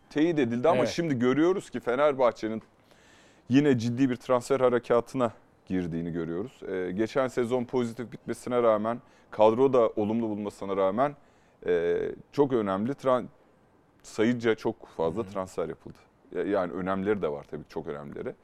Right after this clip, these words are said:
Speaker 2: Tabii.
Speaker 1: Sen nasıl değerlendiriyorsun genel anlamda? Bunun Fenerbahçe'ye yansıması sence nasıl olur?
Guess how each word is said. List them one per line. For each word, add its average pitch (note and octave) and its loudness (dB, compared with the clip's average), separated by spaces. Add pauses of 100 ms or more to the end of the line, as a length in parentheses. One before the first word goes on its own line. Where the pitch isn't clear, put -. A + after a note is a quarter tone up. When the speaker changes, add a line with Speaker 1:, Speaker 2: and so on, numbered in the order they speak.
(140)
Speaker 2:
Tabii. G#3 -6
Speaker 1:
Sen F#3 2
nasıl C#4 -6
değerlendiriyorsun F2 0
genel F2+ -2
anlamda? F2+ -4
Bunun F#2+ -4
Fenerbahçe'ye G#2 0
yansıması G2+ -6
sence G2+ -4
nasıl A2+ -8
olur? E2 -6